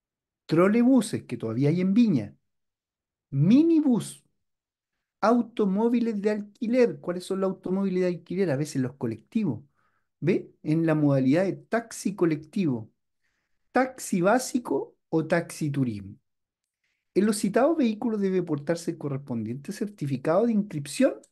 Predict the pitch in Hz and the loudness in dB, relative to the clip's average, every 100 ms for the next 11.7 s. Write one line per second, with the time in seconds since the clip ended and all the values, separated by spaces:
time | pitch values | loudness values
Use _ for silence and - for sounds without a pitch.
0 | _ _ - 160 147 135 139 - 170 - | _ _ -2 0 0 0 -6 -8 -10 -8
1 | 165 170 - _ 139 135 131 127 117 - | -4 -4 -6 _ -6 -2 0 0 -4 -8
2 | - 117 143 143 180 214 208 - 415 _ | -14 -4 -4 -2 -2 0 0 -4 -10 _
3 | _ _ _ _ 143 139 123 131 - 202 | _ _ _ _ -2 0 -2 -6 -4 -6
4 | - 208 185 147 135 127 156 143 143 123 | -4 -4 -2 -2 -6 -6 -6 -6 -6 -6
5 | 120 143 139 131 120 117 98 - - _ | -6 -6 -6 -8 -10 -12 -14 -18 -20 _
6 | _ _ _ _ _ _ _ _ _ _ | _ _ _ _ _ _ _ _ _ _
7 | - 262 294 277 247 233 - 247 240 233 | 0 2 4 6 4 4 4 6 6 4
8 | 233 - 220 196 139 - - _ _ _ | -2 0 0 0 -4 -8 -14 _ _ _
9 | _ _ _ _ _ _ _ _ 143 156 | _ _ _ _ _ _ _ _ -6 -4
10 | 143 139 139 156 208 208 214 - 208 208 | -2 -4 2 4 4 2 -4 0 2 2
11 | 220 214 240 247 160 123 | 0 -2 0 0 0 -2